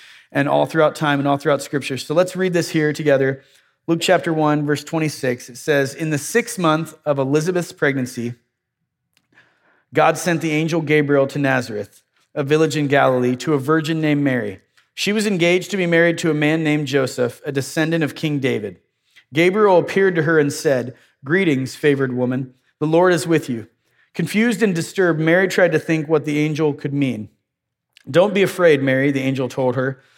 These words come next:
'for you have found favor with God. You will conceive and give birth to a son, and you will name him Jesus. He will be very great and will be called the Son of the Most High.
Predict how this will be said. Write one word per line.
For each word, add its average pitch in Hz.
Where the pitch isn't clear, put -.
'for 160
you 180
have 185
found 165
favor 180
with 165
God. 101
You 175
will 185
conceive 196
and 180
give 156
birth 180
to 185
a 175
son, 131
and 156
you 156
will 147
name 151
him 156
Jesus. 120
He 185
will 190
be 180
very 165
great 147
and 151
will 143
be 139
called 151
the 139
Son 151
of 151
the 147
Most 135
High. 101